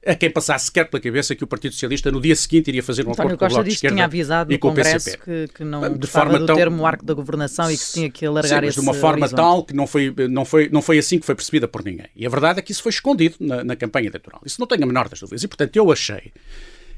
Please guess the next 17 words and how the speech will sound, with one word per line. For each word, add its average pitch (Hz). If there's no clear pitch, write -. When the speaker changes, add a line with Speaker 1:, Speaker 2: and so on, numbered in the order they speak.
Speaker 1:
que -
nós 214
não 165
estávamos 147
perante -
um 175
entendimento, 156
eh, 131
que -
resultasse 143
de 156
uma 147
opção 185
política 135
verdadeiramente, 120
eh, 104
sólida, 139